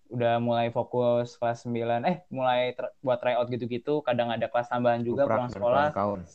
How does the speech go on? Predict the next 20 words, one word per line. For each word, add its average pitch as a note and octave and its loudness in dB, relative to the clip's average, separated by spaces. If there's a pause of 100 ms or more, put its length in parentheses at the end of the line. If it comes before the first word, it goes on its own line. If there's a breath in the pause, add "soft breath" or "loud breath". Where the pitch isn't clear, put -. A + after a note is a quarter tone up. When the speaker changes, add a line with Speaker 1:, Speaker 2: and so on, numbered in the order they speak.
(140)
Speaker 1:
Terus D#3+ 4
sibuk, D#3 2 (400)
eh, D3+ 10
sama, D3+ -4 (320)
eh, D3+ 4 (140)
uprak C#3+ 2
kawan-kawan, C#3 4 (400)
belum D3 6
Speaker 2:
Ya. C#3+ 6
Speaker 1:
juga - 6
ngurusin C#3 0
yearbook, C#3 4 (320)
ngurusin C#3+ 0
dana, D3+ 4 (320)
kami C#3 4
harus C#3+ 4
jualan D3 10
Speaker 2:
<laughs> D#3 2
Speaker 1:
sampai C#3 2
sore, D#3 6